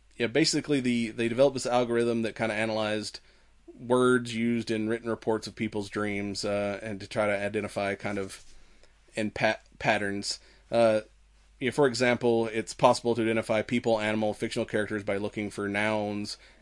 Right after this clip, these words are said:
and classify interactions in terms of friendly interactions or acts of aggression by looking at verbs.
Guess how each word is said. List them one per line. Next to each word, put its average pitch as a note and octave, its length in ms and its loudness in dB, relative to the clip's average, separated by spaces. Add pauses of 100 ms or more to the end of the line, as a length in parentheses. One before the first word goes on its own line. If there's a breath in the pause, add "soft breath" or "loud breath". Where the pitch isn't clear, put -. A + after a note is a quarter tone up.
and A2 260 0
classify C#3+ 760 4
interactions A#2 680 0
in A2+ 100 -2
terms G#2+ 380 -4
of G2+ 180 -4
friendly C3 400 0
interactions A#2 680 -2
or G#2 340 -4
acts G#2 240 -10
of G#2+ 60 -8
aggression G#2 460 -4
by G2+ 280 -4 (460 soft breath)
looking B2+ 260 4
at A#2 80 4
verbs. G#2+ 560 0